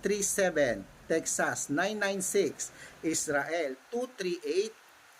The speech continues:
Las Vegas, zero three nine. Alaska, one seven four. Saudi, five one six. Japan, eight four five.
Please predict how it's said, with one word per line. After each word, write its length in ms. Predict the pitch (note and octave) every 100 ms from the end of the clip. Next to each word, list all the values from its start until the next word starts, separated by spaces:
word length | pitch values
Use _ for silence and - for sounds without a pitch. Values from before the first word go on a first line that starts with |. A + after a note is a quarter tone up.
| - - E3
Las 240 | G3 F#3+
Vegas, 560 | C#3 F#3+ F#3+ D3+ B2 -
zero 320 | G3 G#3+ A3
three 240 | - F#3+
nine. 480 | F3+ D3+ E3+ D#3+ A#2 F#2 F2+ - - - - -
Alaska, 640 | E3 F3 F3 - D#3 A#2
one 320 | G#2+ D3 G#3
seven 400 | G#3+ G#3+ F3+ F3
four. 400 | - E3+ D3 G#2+ -
Saudi, 640 | - - G#3 G3 D#3 B2 G2+ - - -
five 320 | - G#3+ G#3+ F3+
one 320 | F#3+ F#3+ F#3+
six. 560 | - D#3+ - - - - C3+
Japan, 580 | B2+ D#3 - F3+ C#3 G2 - - - -
eight 240 | A3 A#3
four 240 | - F#3+
five. 480 | F#3+ - E3 B2+ G2